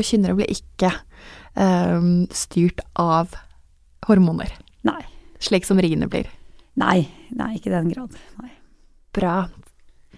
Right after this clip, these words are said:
Speaker 1: Så nå har vi da kommet, eh, litt vekk fra kynnerne, og det nærmer seg termin. Eh, og så kommer, er det, er det fødselen rett og slett som står for tur?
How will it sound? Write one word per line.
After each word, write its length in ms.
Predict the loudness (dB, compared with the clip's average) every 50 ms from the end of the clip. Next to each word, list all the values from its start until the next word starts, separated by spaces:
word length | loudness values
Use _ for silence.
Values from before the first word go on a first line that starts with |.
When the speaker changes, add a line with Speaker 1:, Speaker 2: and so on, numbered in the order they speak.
| _ _ -20 _ -20 _
Speaker 1:
Så 100 | -2 2
nå 80 | 4 6
har 40 | 8
vi 100 | 8 8
da 80 | 8 6 6
kommet, 520 | 6 4 4 6 6 4 2 0 -2 0
eh, 240 | 2 4 4 4 4
litt 240 | 2 0 -4 -4 -6
vekk 280 | -6 -6 -4 -6 -6 -6
fra 260 | -2 2 4 6 6 6 6 6 4
kynnerne, 840 | 2 -2 -6 -4 2 4 4 6 6 4 4 0 0 2 4 4 6 6 6 4
og 100 | 4 4
det 100 | 4 4
nærmer 360 | 4 4 2 2 0 0 -2
seg 160 | -4 -6 -8
termin. 640 | -6 -4 -2 0 2 2 4 4 4 4 4 4 0 -2 -6 _ -20 -20 -20 -20 -20 -20 -20 -12 -4 0
Eh, 720 | 2 2 4 4 4 4 4 4 4 4 2 0 -2 -4 -6 -8 -10 -18 -20 -20 -20 -18 -4 -4
og 120 | -4 -2
så 240 | -2 -4 -2 -2 -2 -2 -2 -4
kommer, 580 | -4 -2 -2 0 0 0 0 2 2 2 2 2
er 240 | 2 4 4 4 4
det, 120 | 4 4 6
er 180 | 6 6 6
det 80 | 6 4
fødselen 460 | 2 -2 -2 -2 0 0 2 4 4
rett 120 | 2 2 0
og 60 | 0 0
slett 140 | 0 2 2
som 100 | 0 0
står 240 | 2 0 0 0 0
for 160 | 0 -2 -2
tur? 380 | -2 0 4 6 6 6 6